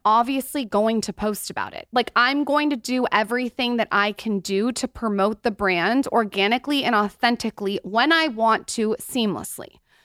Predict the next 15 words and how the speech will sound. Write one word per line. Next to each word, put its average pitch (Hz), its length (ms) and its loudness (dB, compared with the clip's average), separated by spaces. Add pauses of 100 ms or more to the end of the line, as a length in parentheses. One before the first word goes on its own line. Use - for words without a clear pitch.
(220)
But 262 220 2
if 277 180 0
you're 339 300 2
looking 330 480 0
at - 100 -4
me 190 280 0
to 233 240 -2
invest 196 800 0
because 233 420 -6
you 214 260 -4
want 247 240 2
to 226 60 -4
get 208 200 -4
free 226 340 -8
content, 285 840 0